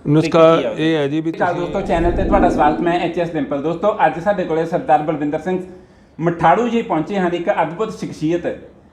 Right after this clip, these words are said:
Speaker 2: ਪਹੁੰਚੇ ਨੇ ਫਰੀਦਕੋਟ ਤੋਂ, ਅੱਸੀ ਕਿਲੋਮੀਟਰ ਦੀ ਦੂਰੀ ਇਹਨਾਂ ਨੇ ਮੋਟਰਸਾਈਕਲ 'ਤੇ ਤੈਅ ਕੀਤੀ ਹੈ। ਪਰ ਇੱਕ ਛੋਟੀ ਜਿਹੀ ਗੱਲ ਹੈ, ਇਹਨਾਂ ਦੀ ਉਮਰ ਜਿਹੜੀ ਹੈ, ਤੁਸੀਂ ਵੇਖ ਕੇ ਇਹਨਾਂ ਦਾ ਜੋ ਅੰਦਾਜ਼ਾ ਲਗਾਓਗੇ,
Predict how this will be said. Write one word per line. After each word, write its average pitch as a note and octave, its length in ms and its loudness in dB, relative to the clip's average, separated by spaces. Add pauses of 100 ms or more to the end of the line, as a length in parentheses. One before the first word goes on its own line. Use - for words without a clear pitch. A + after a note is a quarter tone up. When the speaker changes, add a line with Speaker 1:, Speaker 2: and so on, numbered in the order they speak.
(160)
Speaker 2:
ਪਹੁੰਚੇ G3+ 400 0
ਨੇ A#3 140 2
ਫਰੀਦਕੋਟ F3+ 680 2
ਤੋਂ, C3+ 340 0 (460)
ਅੱਸੀ A#3+ 320 0
ਕਿਲੋਮੀਟਰ G#3+ 380 2
ਦੀ G3 220 -4
ਦੂਰੀ D#3+ 300 0
ਇਹਨਾਂ G3+ 200 0
ਨੇ G#3+ 100 -2
ਮੋਟਰਸਾਈਕਲ E3+ 880 0
'ਤੇ F3+ 140 0
ਤੈਅ E3 240 0
ਕੀਤੀ D3 360 -4
ਹੈ। D3 60 -2
ਪਰ A3 180 0
ਇੱਕ A#3+ 240 0
ਛੋਟੀ F3 380 -2
ਜਿਹੀ F#3+ 200 -4
ਗੱਲ C3 220 2
ਹੈ, - 240 -6 (160)
ਇਹਨਾਂ A3+ 220 0
ਦੀ B3 100 -2
ਉਮਰ G3+ 300 0
ਜਿਹੜੀ A3 300 2
ਹੈ, A3 60 2
ਤੁਸੀਂ G#3+ 280 -4
ਵੇਖ E3 300 -2
ਕੇ A3 60 0
ਇਹਨਾਂ A3 260 0
ਦਾ A3 120 -2
ਜੋ G3 220 0
ਅੰਦਾਜ਼ਾ F3+ 380 2
ਲਗਾਓਗੇ, D3+ 640 0